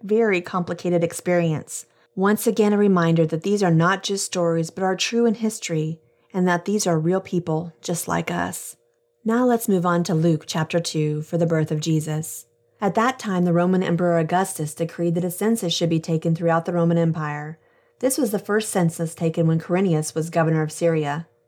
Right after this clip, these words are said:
All returned to their own ancestral towns to register for the census, and because Joseph was a descendant of King David, he had to go to Bethlehem in Judea, David's ancient home. He traveled there from the village of Nazareth in Galilee.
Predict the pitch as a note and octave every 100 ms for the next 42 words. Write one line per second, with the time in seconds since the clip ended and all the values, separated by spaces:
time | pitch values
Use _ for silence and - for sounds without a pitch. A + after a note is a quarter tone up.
0 | _ _ - F#3+ G#3 A3+ A3 G3 F3+ F3
1 | F3 E3+ F3 F3+ F3+ E3+ F3 F3+ - G#3
2 | G#3+ F3 D#3+ D#3 D#3 E3+ E3 E3 E3 D#3+
3 | E3 D#3+ D#3+ D#3+ D#3 D#3+ D#3+ - - -
4 | G3 G#3+ G3+ - F#3 F#3+ - A#3 - G3+
5 | F3+ E3+ F3 E3+ F3+ E3+ F3+ F3 D#3+ D#3
6 | F3+ F#3+ - _ B3 A#3+ A#3 G3+ F#3+ F3
7 | F3 E3+ E3+ E3+ D#3+ D#3+ D#3+ D#3+ D#3+ D#3
8 | D#3 - _ _ F3 F3 F3 - E3+ A3
9 | G#3 E3+ D#3 D#3+ F3+ _ _ _ _ G#3
10 | - G3+ G3+ G#3 F#3+ F3+ F#3+ F#3 F3+ F3+
11 | E3+ F3 E3+ E3+ F3 E3 E3+ E3 E3 D#3+
12 | D#3 D#3+ D#3+